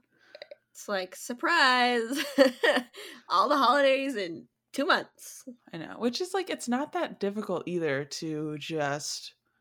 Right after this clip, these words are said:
Speaker 2: be good to your workers and, like, adjust.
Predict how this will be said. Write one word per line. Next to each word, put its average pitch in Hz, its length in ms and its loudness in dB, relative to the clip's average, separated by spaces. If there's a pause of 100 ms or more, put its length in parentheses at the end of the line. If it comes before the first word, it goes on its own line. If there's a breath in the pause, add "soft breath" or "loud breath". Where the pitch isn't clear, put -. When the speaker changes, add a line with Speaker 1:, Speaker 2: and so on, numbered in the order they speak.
(240)
Speaker 2:
be 104 200 -8
good 135 360 -4
to 156 100 -12
your 131 160 -8
workers - 580 -8 (120)
and, 147 200 -10
like, 135 400 -10 (1200)
adjust. - 800 -6